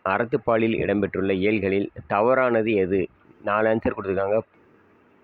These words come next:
பாயிரவியல், இல்லறவியல், அரசியல், துறவி-, அஹ், துறவறவியல், நாலு ஆன்சர் கொடுத்துருக்காங்க. இதுல வந்து அறத்துப்பாலில் இடம்பெற்றுள்ள இயல்களில்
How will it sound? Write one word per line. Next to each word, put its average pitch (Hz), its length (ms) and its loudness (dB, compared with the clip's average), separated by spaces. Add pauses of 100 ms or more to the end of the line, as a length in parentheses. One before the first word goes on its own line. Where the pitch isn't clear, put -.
(280)
பாயிரவியல், 113 800 0
இல்லறவியல், 107 680 0 (400)
அரசியல், 107 680 -2 (540)
துறவி-, 123 380 2
அஹ், 90 500 0
துறவறவியல், 113 680 2 (380)
நாலு 104 260 0
ஆன்சர் 104 200 -2
கொடுத்துருக்காங்க. 92 360 -2
இதுல 101 120 0
வந்து 101 280 0
அறத்துப்பாலில் 113 760 -2
இடம்பெற்றுள்ள 101 840 0
இயல்களில் 104 540 0